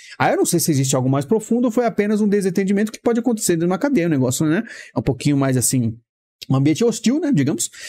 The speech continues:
e não sei se isso realmente aqui é algo pesado que a gente pode, é, fazer umas teorias mais pra frente, mas pode ser, porque Comando Vermelho se expande após decisão do S T F, diz a C N J,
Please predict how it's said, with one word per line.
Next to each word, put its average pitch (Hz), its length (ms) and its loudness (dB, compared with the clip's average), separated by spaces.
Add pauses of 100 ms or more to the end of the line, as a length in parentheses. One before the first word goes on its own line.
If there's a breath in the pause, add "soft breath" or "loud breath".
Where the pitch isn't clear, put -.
(160 loud breath)
e 147 420 4
não 214 140 0
sei 160 200 0
se 165 160 -2
isso 151 180 0
realmente 127 480 2
aqui 131 360 0
é 117 60 2
algo 131 640 0 (100)
pesado 131 480 2
que 135 120 0
a 135 60 0
gente 127 260 -2
pode, 131 540 0 (300 loud breath)
é, 107 480 0 (220)
fazer 143 320 -2
umas 131 140 0
teorias 127 420 2
mais 127 160 0
pra 143 160 0
frente, 127 320 -2
mas 247 160 2
pode 214 320 0
ser, 175 240 0 (240 loud breath)
porque 170 180 2
Comando 208 300 0
Vermelho 214 380 2
se 226 100 -2
expande 240 460 0
após 220 300 0
decisão 196 360 0
do 180 80 2
S 175 160 -2
T 180 80 0
F, 175 240 0
diz 156 200 2
a 143 140 0
C 151 180 2
N 180 200 2
J, 170 340 0